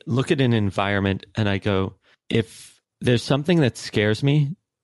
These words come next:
that's not likely to hurt me or kill me, then I do it." And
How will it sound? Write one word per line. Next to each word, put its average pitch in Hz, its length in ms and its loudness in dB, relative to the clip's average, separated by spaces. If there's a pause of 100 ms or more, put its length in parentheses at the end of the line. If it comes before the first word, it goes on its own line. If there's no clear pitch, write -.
that's 104 340 0
not 110 360 0
likely 101 380 0
to 92 160 0
hurt 98 340 -4
me 110 160 2
or 92 80 0
kill 104 280 -2
me, 139 260 2 (960)
then 104 160 0
I 90 100 2
do - 120 -2
it." - 180 -4 (1200)
And 117 300 0